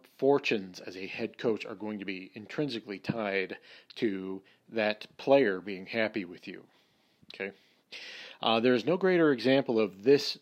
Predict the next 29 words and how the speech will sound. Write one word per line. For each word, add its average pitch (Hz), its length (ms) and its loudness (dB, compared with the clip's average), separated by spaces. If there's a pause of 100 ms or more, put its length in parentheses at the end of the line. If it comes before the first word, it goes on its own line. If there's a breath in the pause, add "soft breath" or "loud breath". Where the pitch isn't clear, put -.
(160)
what 120 160 4
I'm 110 100 -2
talking 135 380 -4
about, 95 360 -4
than 98 200 -4
Greg 107 320 -4
Popovich 107 640 -2 (100)
and 95 320 -8
Tim 92 240 -8 (120)
Duncan. 101 480 -4 (640 loud breath)
Um, 98 600 -6
I've 101 360 -6 (260)
done 131 240 4
a, 110 300 2
I 110 80 -2
did 123 160 4
a 113 60 4
Know 113 180 0
Your 131 160 0
History 113 460 0
on 101 120 -4
this 101 180 -6
two - 180 -4
years 110 300 -2
ago, 90 300 -8
where 101 140 -2
I 98 60 -2
talked 113 320 0
about, 98 460 -2